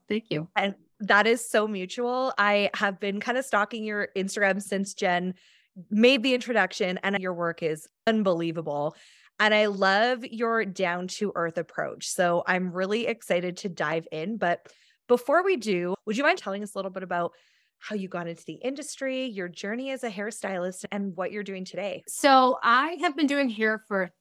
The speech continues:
Speaker 1: thirty-two years <laughs> now. Ooh, that's a big number. I got into doing hair right out of high school. I, I went to a semester of college and realized about three weeks in, this isn't what I wanted to do, and I wanted to do hair.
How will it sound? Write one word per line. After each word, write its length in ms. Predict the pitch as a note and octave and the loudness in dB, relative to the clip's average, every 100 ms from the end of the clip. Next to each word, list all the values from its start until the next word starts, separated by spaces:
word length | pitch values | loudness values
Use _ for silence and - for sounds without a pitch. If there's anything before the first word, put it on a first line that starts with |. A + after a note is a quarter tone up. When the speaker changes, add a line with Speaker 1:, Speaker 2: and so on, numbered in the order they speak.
| _ - | _ -4
Speaker 1:
thirty-two 1120 | A#3 B3+ C#4+ D4 - - B3 A#3+ B3 B3 A3+ | -2 -2 -4 -6 -10 -10 -6 -4 -2 -2 -2
years 680 | G3 G3 A3 A3 G#3 - | 0 2 4 6 4 2
<laughs> 180 | F3 D#3 | -4 0
now. 300 | F#3+ E3+ E3 | 0 2 2
Ooh, 100 | A3 | 2
that's 220 | G#3+ F#3 | 2 0
a 40 | D#3+ | 0
big 240 | F3 E3 | -2 0
number. 340 | E3+ E3 E3 - | 0 0 0 2
I 120 | A#3 | 0
got 160 | A#3 - B3+ - | 0 -8 -10 0
into 760 | C4+ D4 - D4+ C#4+ D4 D4 | 6 6 6 2 2 2 0
doing 340 | C#4 C4+ C#4 | 0 2 4
hair 560 | C4+ A#3 A3 A3 G#3+ G#3+ _ _ _ _ | 4 2 0 0 -2 -6 _ _ _ _
right 300 | F#3+ A3 B3 | 2 4 6
out 160 | A#3+ B3 | 4 2
of 60 | |
high 180 | G#3 F#3+ | 0 -2
school. 400 | G3+ - F#3 F3+ | -2 -6 -2 2
I, 120 | F3+ G3 | 2 2
I 100 | F#3 | -2
went 220 | F#3+ F#3+ - | -2 -4 -4
to 100 | F#3+ | -4
a 40 | |
semester 840 | - F#3 F#3 F#3+ - G3 G3 G3 - | -2 0 2 2 0 4 6 4 2
of 260 | F3+ E3+ - | 0 0 0
college 600 | - G#3 A3 A3 G#3 G3 | 6 8 8 4 0 -4
and 240 | F#3+ F3+ F3+ | -4 -2 0
realized 480 | F3 F3 F3 F3 - | 2 4 2 0 -4
about 320 | E3+ E3+ - | 0 0 -2
three 220 | - G#3 | 0 4
weeks 320 | G3 F#3 - | 4 2 0
in, 400 | F#3+ F#3 F#3 F#3 - _ _ _ _ - | 0 2 2 0 -4 _ _ _ _ 0
this 240 | F#3+ - | 0 2
isn't 260 | F#3 F#3+ - | 0 0 0
what 160 | F3+ | 2
I 80 | F3 | 4
wanted 300 | E3+ E3+ E3+ | 4 2 0
to 100 | F3 | -2
do, 200 | E3+ E3+ | 0 2
and 100 | E3+ | 2
I 60 | E3+ | 2
wanted 280 | F3 E3+ | 0 -2
to 80 | E3+ | -2
do 140 | D#3+ E3 | -4 -2
hair. 340 | E3 - G#3+ | 0 0 -2